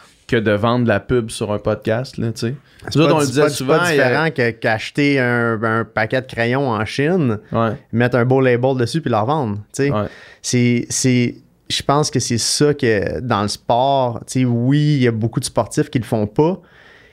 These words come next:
Speaker 2: mais il y a beaucoup de compagnies dans le sport aussi qui le reconnaissent pas. Tu sais, dans le sens où, nous, quand on voyage, là, on engage un photographe à toutes les fins de semaine.
Speaker 1: Mhm.
Speaker 2: Pendant vingt-six fins de semaine de course, euh,
Speaker 1: Mhm.
Speaker 2: de septembre à
Speaker 1: Vous
Speaker 2: février.
Speaker 1: prenez des photographes aux endroits où est-ce que, mettons,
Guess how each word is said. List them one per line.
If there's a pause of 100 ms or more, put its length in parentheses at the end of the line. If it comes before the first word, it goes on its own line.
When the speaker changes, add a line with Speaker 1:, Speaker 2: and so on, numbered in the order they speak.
(100)
Speaker 2:
mais
il
y
a
beaucoup
de
compagnies
dans
le
sport
aussi
qui
le
reconnaissent
pas.
Tu (440)
sais,
dans
le
sens
où, (280)
nous,
quand
on
voyage,
là,
on
engage
un
photographe
à
toutes
les
fins
de
semaine.
Speaker 1:
Mhm.
Speaker 2:
Pendant
vingt-six
fins
de
semaine
de
course,
euh,
Speaker 1:
Mhm.
Speaker 2:
de
septembre
à
Speaker 1:
Vous
Speaker 2:
février.
Speaker 1:
prenez
des
photographes
aux
endroits
où
est-ce
que,
mettons,